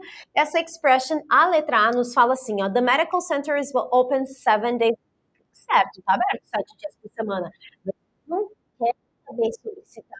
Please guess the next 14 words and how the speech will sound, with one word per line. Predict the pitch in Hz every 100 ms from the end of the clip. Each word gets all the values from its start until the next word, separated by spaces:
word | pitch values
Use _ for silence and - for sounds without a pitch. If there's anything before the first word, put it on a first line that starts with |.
| -
aberto | 740 190 -
sete | - 196 - -
dias | 208 202
por | - 403 -
semana | 214 196 202 208
ou | 202
o | 196
que | 220
tá | -
ao | 208 208
redor | 220 196 202 208 214
disso, | 208 202 196 202
né, | 170 214
gente? | 240 233